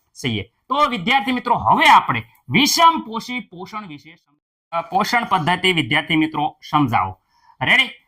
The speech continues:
વિષમપોષી પોષણ પદ્ધતિ સમજાવો. ઓકે, વિદ્યાર્થી મિત્રો, હવે આ, આવો જ્યારે પ્રશ્ન પૂછાય છે,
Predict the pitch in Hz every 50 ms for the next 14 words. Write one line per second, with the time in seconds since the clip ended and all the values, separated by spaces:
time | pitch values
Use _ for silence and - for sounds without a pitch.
0 | _ - 127 160 262 262 - 311 330 320 311 311 - 233 226 - - 247 247 -
1 | - 190 185 185 180 - 226 220 - 185 151 117 139 143 - - 156 156 170 165
2 | _ _ _ _ _ _ _ - - - 147 147 - 113 101 101 - - 220 226
3 | 262 254 202 196 254 - 254 247 233 240 240 165 160 - 262 285 - - - -
4 | 196 208 226 - - - 233 269 277 277 214 262 262 254 254 254 - 226 220 220
5 | - 214 214 - 196 180 180 185 170 156 135 - 113